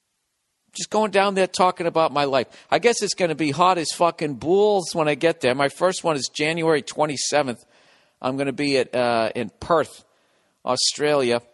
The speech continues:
And, uh, I guess it's gonna be, uh, could get upwards of forty degrees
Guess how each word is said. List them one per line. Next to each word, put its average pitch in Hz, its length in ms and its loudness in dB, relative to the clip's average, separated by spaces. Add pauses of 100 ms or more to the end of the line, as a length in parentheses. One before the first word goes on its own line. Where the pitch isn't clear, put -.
(1500)
And, 120 480 -2
uh, 113 440 0 (1600)
I 131 80 -4
guess 156 280 -2
it's 139 140 -6
gonna 135 240 -2
be, 123 420 -4
uh, 120 460 0 (100)
could 127 160 -6
get 143 200 0
upwards 143 480 0
of 127 120 -2
forty 160 420 -2
degrees 143 440 -4